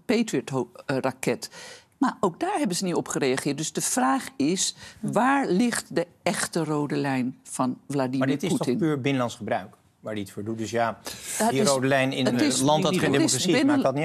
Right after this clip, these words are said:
Speaker 2: uit.
Speaker 1: ja. Nou, kijk, het begin van zijn speech was inderdaad: "De Russen zijn oorlogsmoe."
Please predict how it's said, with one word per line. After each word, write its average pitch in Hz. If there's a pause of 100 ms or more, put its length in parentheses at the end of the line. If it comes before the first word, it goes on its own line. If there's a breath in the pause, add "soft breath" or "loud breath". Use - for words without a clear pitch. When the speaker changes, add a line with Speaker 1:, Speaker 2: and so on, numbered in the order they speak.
Speaker 2:
uit. 151 (140)
Speaker 1:
ja. -
Nou, -
kijk, 160
het 156
begin 254
van 196
zijn 156
speech -
was 151
inderdaad: 143 (180 loud breath)
"De 170
Russen 208
zijn 170
oorlogsmoe." 123